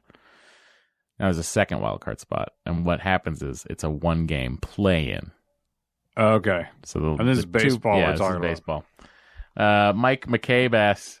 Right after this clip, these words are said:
Speaker 1: "You gay?"
Speaker 2: Uh, no. I mean,
Speaker 1: <laughs> I really enjoyed that question for some reason.
Speaker 2: <laughs> I am
Speaker 1: Uh,
Speaker 2: not.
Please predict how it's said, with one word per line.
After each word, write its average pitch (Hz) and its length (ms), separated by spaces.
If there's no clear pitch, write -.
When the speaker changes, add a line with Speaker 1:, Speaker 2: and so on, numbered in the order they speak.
Speaker 1:
"You 101 140
gay?" 107 380
Speaker 2:
Uh, 110 400
no. 90 140
I 92 40
mean, 87 160
Speaker 1:
<laughs> - 1600
I - 40
really 101 220
enjoyed 90 260
that 87 160
question - 280
for 92 80
some 85 180
reason. 85 280
Speaker 2:
<laughs> - 1080
I 113 380
am 151 140
Speaker 1:
Uh, 151 60
Speaker 2:
not. 139 320